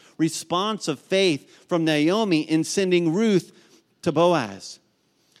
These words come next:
And then we see the, the faith of Ruth, verse five. And she replied, Ruth replies to all this crazy marriage proposal,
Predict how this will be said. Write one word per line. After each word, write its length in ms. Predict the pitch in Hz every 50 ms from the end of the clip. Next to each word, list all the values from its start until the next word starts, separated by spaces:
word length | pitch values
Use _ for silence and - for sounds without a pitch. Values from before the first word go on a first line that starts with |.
| _ _ _ _ _ _ _ _ _ -
And 120 | 151 160
then 180 | 160 220 247 254
we 120 | 269 262
see 240 | - - - 220 196
the, 280 | 170 190 175 139 113 -
the 100 | - 165
faith 460 | 156 - - 208 208 220 233 - - - -
of 200 | 160 160 147 127
Ruth, 540 | 143 135 160 226 254 240 151 123 - - - - _ _
verse 280 | - 143 190 185 - -
five. 420 | - - 190 190 175 147 127 117
And 160 | 127 139 139 -
she 220 | - - 226 233
replied, 440 | 233 233 - - 202 185 170 156 147
Ruth 220 | 165 190 190 -
replies 440 | 202 190 - - 185 196 196 185 -
to 80 | 170 151
all 160 | 160 170 180
this 180 | 160 143 -
crazy 480 | - - - 185 185 202 208 165 190 165
marriage 300 | 156 165 185 208 185 -
proposal, 520 | - 120 - 127 120 110 107 117 113 -